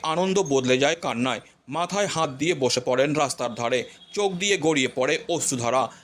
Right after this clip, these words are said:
নিজের ভাগ্যকে অভিশাপ দেন। পরে তার এক ঘনিষ্ঠ বন্ধু অনেক খোঁজাখুঁজির পর বাড়ির কাছেই একটি ঝোপের পাশে ভেজা অবস্থায় খুঁজে পান সেই লটারির টিকিট। জীর্ণ হলেও নম্বর ছিল স্পষ্ট। তৎক্ষণাৎ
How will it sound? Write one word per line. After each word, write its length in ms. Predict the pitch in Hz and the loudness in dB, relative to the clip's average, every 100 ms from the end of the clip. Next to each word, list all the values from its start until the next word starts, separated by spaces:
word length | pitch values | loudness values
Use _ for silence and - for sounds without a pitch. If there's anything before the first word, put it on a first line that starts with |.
| - | -12
নিজের 360 | 151 226 247 247 | -4 0 2 2
ভাগ্যকে 600 | 160 180 180 220 123 113 | 0 0 0 0 0 0
অভিশাপ 460 | 165 175 196 160 123 | 0 2 2 0 -2
দেন। 260 | 123 110 107 _ _ _ - | -4 -6 -8 _ _ _ -10
পরে 280 | 196 208 240 | -4 -2 -2
তার 260 | 190 160 | -2 0
এক 160 | 151 143 | 0 0
ঘনিষ্ঠ 400 | 156 180 196 196 | -2 0 0 0
বন্ধু 420 | 135 135 135 185 | 0 0 2 0
অনেক 300 | - 135 120 | 0 0 -2
খোঁজাখুঁজির 540 | - 175 175 170 139 120 | -4 -2 -2 -2 -4 -4
পর 260 | 131 131 | -4 -4
বাড়ির 340 | 160 143 127 120 | -2 -2 -2 -4
কাছেই 420 | 123 123 170 139 - - - | -6 -4 -2 -2 -6 -20 -16
একটি 240 | 147 135 | -12 -8
ঝোপের 380 | 120 170 180 185 | -4 -2 0 0
পাশে 320 | 170 147 180 | -2 -2 -2
ভেজা 280 | 135 156 127 | -2 0 0
অবস্থায় 540 | - 120 143 - 151 104 - _ | 2 2 0 0 -4 -4 -12 _
খুঁজে 260 | - 202 202 | -8 -4 -2
পান 260 | 180 185 | -2 -2
সেই 280 | 175 147 117 - | 0 0 0 -2
লটারির 400 | 151 170 156 117 - | -2 0 0 -2 -4
টিকিট। 300 | 120 131 107 - - - 113 | -8 -6 -6 -10 -20 -18 -8
জীর্ণ 320 | 190 208 226 | -4 2 2
হলেও 300 | 208 208 107 131 | 4 2 0 -2
নম্বর 420 | 156 170 196 131 | 0 2 2 0
ছিল 300 | - 120 127 | 0 -2 -2
স্পষ্ট। 420 | - 131 113 143 120 - _ _ - | -2 -2 -2 -2 -4 -6 _ _ -12
তৎক্ষণাৎ 480 | 202 - 254 165 | -12 -6 -2 -2